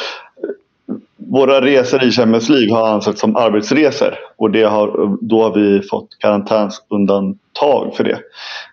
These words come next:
Men det undantaget har vi förlorat nu. Så att, eh, nu på onsdag så åker jag till, eh, Polen,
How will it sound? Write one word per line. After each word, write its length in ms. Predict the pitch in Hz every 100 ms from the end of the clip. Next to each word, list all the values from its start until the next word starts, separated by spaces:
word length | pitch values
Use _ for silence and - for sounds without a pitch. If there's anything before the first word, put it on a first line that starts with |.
| -
Men 160 | 110
det 240 | 110 113 113 -
undantaget 720 | 127 107 104 107 120 120 107 107
har 200 | - 101
vi 180 | 104 104
förlorat 720 | - 117 117 131 120 110 104
nu. 160 | 107 98 - _ _ -
Så 120 | 110
att, 260 | 101 -
eh, 280 | 104 104 104 101 - - - -
nu 300 | 110 127 127
på 240 | 120 - -
onsdag 640 | 143 160 156 - - 101 - - _ _ _ _ _ _ _ _
så 160 | 117
åker 220 | 107 101 110
jag 180 | 107
till, 300 | 110 104 101
eh, 100 | 101 101 -
Polen, 520 | 123 147 147 151 160